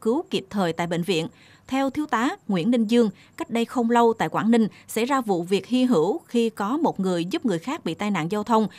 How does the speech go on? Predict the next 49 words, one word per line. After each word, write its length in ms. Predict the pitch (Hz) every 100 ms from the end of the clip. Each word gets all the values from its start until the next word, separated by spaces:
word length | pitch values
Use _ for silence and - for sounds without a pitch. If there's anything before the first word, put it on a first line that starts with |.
| -
mà 140 | 208 196
lại 180 | 175
bị 160 | 170 175
đổ 200 | 165 208
oan. 220 | - 214 208 - -
Vị 220 | - 202 196
cảnh 160 | 196
sát 180 | 202 339
giao 140 | 277
thông 220 | 247 226 220
nói, 280 | 202 285 392 - -
việc 340 | 185 208 190
cứu 200 | - 247
giúp 220 | 269 359 226
nạn 300 | 190 160 196
nhân 220 | 254 233
bị 80 | 160
tai 160 | 208
nạn 280 | 196 170 165
là 200 | - 190
trách 260 | 170 311 -
nhiệm 240 | 220 160
của 120 | 165 190
mỗi 220 | 185 175 269
người 180 | 202
tham 180 | 175 233
gia 100 | 233
giao 180 | 226 220
thông 240 | 226 220 202 - -
và 260 | 190 196
được 200 | 190 190 190
quy 120 | 269
định 200 | 190 160
rất 200 | 269 -
rõ 320 | 202 156 208
trong 240 | - 226
luật 140 | 202 175
giao 180 | 202 233
thông. 240 | 233 226 196 - _
Nhưng 300 | 233 285 277
khi 160 | 277 262
chứng 220 | 269 330
minh 100 | 240
sau 200 | - 214
đó 220 | 202 233
khá 300 | 311 247 254
nhiều 240 | 359 240 180
phiền 240 | - 180
phức 260 | - 381